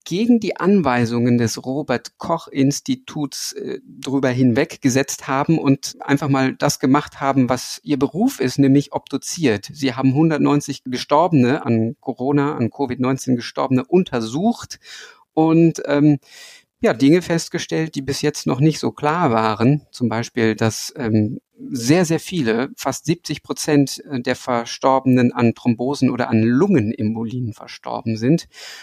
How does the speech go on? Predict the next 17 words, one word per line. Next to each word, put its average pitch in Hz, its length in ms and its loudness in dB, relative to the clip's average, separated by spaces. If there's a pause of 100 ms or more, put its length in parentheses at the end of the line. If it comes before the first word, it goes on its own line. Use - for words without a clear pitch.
(120)
Und, 123 460 4
ähm, 120 220 2 (280)
das - 200 -6
Ganze 127 540 0 (300)
ist, - 400 -2
ähm, 110 520 0
im 117 100 0
Vorfeld 123 920 0 (320)
gut 196 300 -2
therapierbar 139 760 0
mit 113 260 2
Blutverdünnungsmitteln, 120 1500 0
zum 127 120 -2
Beispiel 117 300 -4
Heparin. 113 640 0 (1000)
Und 123 280 2 (360)
ja, 165 160 4